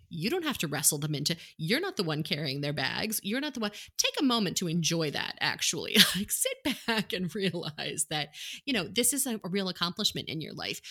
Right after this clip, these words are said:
Your daughter's in college. That's fantastic. That is a huge momentous thing, not just for her, but also for you. So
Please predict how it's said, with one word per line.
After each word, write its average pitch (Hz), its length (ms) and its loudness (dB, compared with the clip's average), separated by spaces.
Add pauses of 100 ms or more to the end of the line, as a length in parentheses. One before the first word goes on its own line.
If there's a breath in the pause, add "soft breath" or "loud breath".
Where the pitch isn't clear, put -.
(120 loud breath)
Your 220 80 -2
daughter's 175 360 -2
in 165 80 -2
college. - 600 -2
That's - 280 -2 (140)
fantastic. - 640 -4
That 202 140 -4
is 214 180 -4
a 226 60 -6
huge 226 580 -4 (280 loud breath)
momentous 196 560 0
thing, 196 260 2
not 190 160 -2
just - 220 -4
for 175 100 -8
her, 185 340 -8
but - 140 -6
also 170 300 -4
for 160 140 -6
you. 151 320 -2
So 151 200 -4